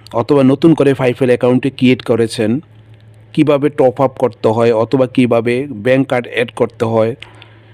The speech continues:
শিখতে চান, তাদের জন্য এই গুরুত্বপূর্ণ ভিডিওটি। কারণ ফাইফেল অ্যাকাউন্টটি আপনারা অনলাইন শপিং করতে পারবেন, এটিএম কার্ড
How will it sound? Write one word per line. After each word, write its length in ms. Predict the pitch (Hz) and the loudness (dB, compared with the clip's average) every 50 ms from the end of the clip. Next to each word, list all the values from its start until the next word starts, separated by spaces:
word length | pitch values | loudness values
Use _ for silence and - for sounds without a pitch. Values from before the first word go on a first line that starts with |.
| - - - - - - - - - - - - _ - - - - - - - - - - | -20 -20 -20 -20 -20 -20 -20 -20 -20 -20 -20 -20 _ -20 -20 -20 -20 -20 -20 -20 -20 -16 -8
শিখতে 380 | - - - 165 - - 165 147 | -4 -2 -2 -2 -2 -2 -2 -2
চান, 440 | - 147 135 127 135 151 180 190 180 - | 0 0 -2 -2 -2 -4 -6 -10 -10 -4
তাদের 260 | 139 131 123 139 127 | -4 0 0 0 -2
জন্য 240 | 120 127 123 123 127 | 0 0 2 2 2
এই 80 | 117 110 | 0 0
গুরুত্বপূর্ণ 520 | 117 113 113 113 - 110 - 117 110 107 | -2 -4 -6 -6 -6 -4 0 0 0 0
ভিডিওটি। 420 | 98 110 104 107 104 98 - 95 | -2 -4 -4 -4 -6 -6 -8 -10
কারণ 240 | 98 - 120 131 135 | -6 -4 0 2 2
ফাইফেল 380 | 131 - 147 151 143 147 160 151 | 2 2 0 0 0 0 0 0
অ্যাকাউন্টটি 680 | 143 135 135 151 139 143 143 135 131 131 143 131 147 - - - - - - - - - - - - - - - - - - - - - - - - - - | 0 -2 0 0 2 2 4 2 2 2 0 -2 -2 -4 -6 -14 -20 -20 -20 -20 -20 -20 -20 -20 -20 -20 -20 -20 -20 -20 -20 -20 -20 -20 -20 -20 -14 -8 -6
আপনারা 300 | 120 - - 139 135 135 | -6 -2 0 2 2 2
অনলাইন 360 | 123 131 139 147 151 156 151 | 2 2 2 2 2 2 0
শপিং 340 | - - 131 - 139 131 123 | -2 -4 -4 -2 0 0 0
করতে 280 | 131 123 - - 135 | 0 -2 -2 -2 -4
পারবেন, 500 | - 135 131 127 120 131 131 131 135 165 - - - - - _ - - - - - - - - - - _ - - - _ - - - | -2 -2 -4 -2 -2 -2 -2 -2 -2 -4 -10 -16 -20 -20 -20 _ -20 -20 -20 -20 -20 -20 -20 -20 -20 -20 _ -20 -20 -20 _ -20 -8 -4
এটিএম 320 | 143 135 120 147 143 139 131 | -4 0 2 4 4 4 2
কার্ড 280 | - 131 127 131 131 | 2 0 -2 -2 -4